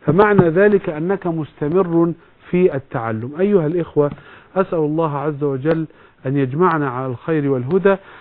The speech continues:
ولعلنا إن شاء الله في الأسبوع القادم بإذن الله تعالى نجلي بعض المسائل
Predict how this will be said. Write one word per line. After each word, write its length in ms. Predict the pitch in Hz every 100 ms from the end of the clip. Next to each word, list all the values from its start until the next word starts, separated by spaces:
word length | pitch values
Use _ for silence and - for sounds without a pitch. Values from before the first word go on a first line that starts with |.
| - - -
ولعلنا 680 | 165 180 170 190 196 185
إن 100 | 156
شاء 280 | 143 185 185
الله 300 | 156 160 170
في 120 | 160
الأسبوع 500 | 160 156 131 151 180
القادم 640 | 151 135 - 175 160 156 147
بإذن 400 | 135 160 165 160
الله 340 | 143 165 151 139
تعالى 480 | 139 139 156 151 139
نجلي 640 | 139 139 190 196 175 156
بعض 360 | 135 165 151
المسائل 680 | 143 135 135 - 180 175 170